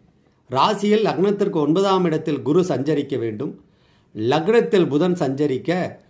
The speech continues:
சூரியன் சுகஸ்தானம் பெற்று சுபிட்சமடைய உதித்த மாந்தர் அறிவுத்திறன் மிக்கோராய் ஆளும் கட்சி மூலம் அரசியலில் உன்னத ஸ்தானம் பெறுவர். நேரடியா அரசியலுக்கு போனாலும் சரி,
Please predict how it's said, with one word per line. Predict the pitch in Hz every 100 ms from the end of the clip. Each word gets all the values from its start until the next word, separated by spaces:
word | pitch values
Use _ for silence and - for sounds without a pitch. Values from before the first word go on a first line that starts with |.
| _ _
சூரியன் | - 208 247 254 214 165 -
சுகஸ்தானம் | 170 202 202 - 170 160 143
பெற்று | 143 139 156 131
சுபிட்சமடைய | 156 208 - - 208 170 151 143 127 -
உதித்த | 131 165 165 - 135
மாந்தர் | 120 123 123 185 202 - _ _ _
அறிவுத்திறன் | 139 175 233 240 - - 175 190 170
மிக்கோராய் | 147 147 135 131 131 170 202 - -
ஆளும் | - 131 196 226 208 160
கட்சி | 160 131 - 160
மூலம் | 135 135 143 214 - - -
அரசியலில் | 113 156 220 - 202 175 156 123
உன்னத | 120 170 208 202 185
ஸ்தானம் | - 131 139 135
பெறுவர். | 127 123 117 117 -
நேரடியா | 123 147 160
அரசியலுக்கு | 196 175 170 190 180 156
போனாலும் | 147 147 147 123
சரி, | 123 127 208